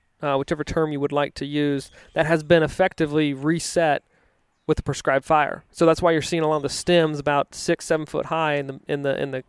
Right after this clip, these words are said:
canopy here, um, that have been top killed. And then you're looking at the base of those, there is young regeneration sprouting coming back at the base of those sprouts. So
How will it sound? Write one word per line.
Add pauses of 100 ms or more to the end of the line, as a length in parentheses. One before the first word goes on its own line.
canopy
here, (400)
um,
that
have
been
top
killed. (280)
And
then
you're
looking
at
the
base
of
those,
there
is (160)
young (260)
regeneration
sprouting (300)
coming
back (300)
at
the
base
of
those
sprouts.
So